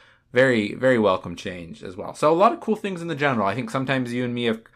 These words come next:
kind of skipped over the general changes, uh, but I think there's some, some important things there. Um, one thing that stands out to me in the next section, the optimization section of the patch notes, is they added a download all assets button in settings.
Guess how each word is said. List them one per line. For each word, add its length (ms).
kind 180
of 80
skipped 340
over 180
the 100
general 300
changes, 640
uh, 300
but 160
I 40
think 160
there's 180
some, 280
some 200
important 480
things 280
there. 480
Um, 500
one 200
thing 160
that 100
stands 280
out 120
to 80
me 80
in 60
the 60
next 260
section, 380
the 100
optimization 720
section 340
of 60
the 60
patch 340
notes, 320
is 200
they 160
added 340
a 100
download 640
all 240
assets 440
button 280
in 100
settings. 560